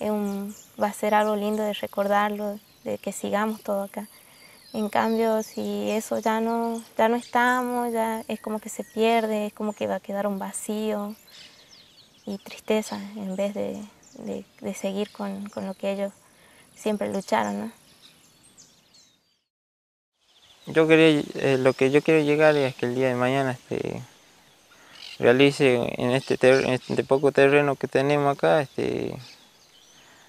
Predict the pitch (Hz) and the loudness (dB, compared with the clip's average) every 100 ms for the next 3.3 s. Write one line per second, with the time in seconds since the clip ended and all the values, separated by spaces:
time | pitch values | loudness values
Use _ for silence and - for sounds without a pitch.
0 | _ - 113 - 113 110 107 60 - 64 | _ -12 -12 -4 0 2 2 0 -2 -4
1 | - - - - - - 127 120 117 113 | -8 -12 -20 -20 -12 -2 0 0 0 -2
2 | 113 110 127 139 127 123 - 110 50 50 | -2 4 6 6 4 2 -2 0 0 -2
3 | - - | -4 -6